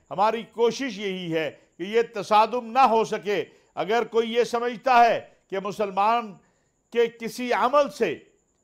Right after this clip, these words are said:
ان کو نقصان پہنچ رہا ہے، تو اس کو دیکھے کہ وہ قرآن و سنت کے مطابق عمل ہے یا ایک فرد کا عمل ہے یا ایک گروہ کا عمل ہے۔ اسلام انتہا پسندی کے بھی خلاف ہے۔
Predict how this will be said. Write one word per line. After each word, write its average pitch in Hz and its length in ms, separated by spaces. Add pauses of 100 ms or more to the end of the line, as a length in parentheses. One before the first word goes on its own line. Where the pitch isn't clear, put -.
(580)
ان 214 180
کو 233 140
نقصان 247 560
پہنچ 240 260
رہا 269 160
ہے، 285 60
تو 285 200
اس 247 120
کو 285 120
دیکھے 285 520 (240)
کہ 214 80
وہ 254 160
قرآن 254 400
و 254 60
سنت 254 420
کے 254 100
مطابق 254 500
عمل 262 240
ہے 277 200
یا 277 80
ایک 254 360
فرد 294 300
کا 262 160
عمل 233 200
ہے 226 120
یا 226 120
ایک 226 220
گروہ 277 200
کا 247 240
عمل 180 200
ہے۔ 101 160 (640)
اسلام 170 580
انتہا 170 480
پسندی 180 460
کے 180 140
بھی 165 140
خلاف 123 480
ہے۔ - 40